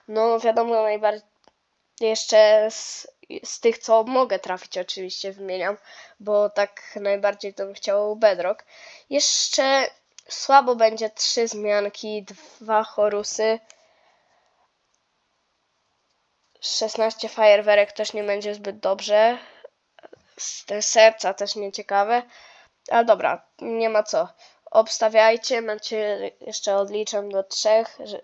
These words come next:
macie czas taki na obstawienie. Trzy, dwa, jeden. No dobra. I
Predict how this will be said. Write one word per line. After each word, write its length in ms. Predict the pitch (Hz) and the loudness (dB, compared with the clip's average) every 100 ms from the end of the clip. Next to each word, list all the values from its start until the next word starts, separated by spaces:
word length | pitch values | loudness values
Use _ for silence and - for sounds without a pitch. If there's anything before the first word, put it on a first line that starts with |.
| _ _ _ _ - | _ _ _ _ -16
macie 320 | 220 214 208 214 | -8 -8 -6 -6
czas 260 | 214 208 | -6 -6
taki 280 | 202 196 208 | -10 -12 -12
na 200 | 202 196 | -8 -8
obstawienie. 680 | 196 - 202 196 196 214 220 | -8 -8 -6 -2 -2 -2 -2
Trzy, 520 | - - 196 190 190 _ _ _ _ _ _ _ | -4 -6 -6 -6 -8 _ _ _ _ _ _ _
dwa, 520 | - 190 202 196 196 - - _ _ _ _ | -10 2 4 4 2 -10 -20 _ _ _ _
jeden. 420 | - 208 208 196 196 | 0 0 2 -2 -4
No 120 | 240 | -4
dobra. 260 | 247 214 175 - - - - | 0 0 -4 -8 -20 -20 -20
I 460 | - 240 233 233 233 | -12 -8 -6 -6 -8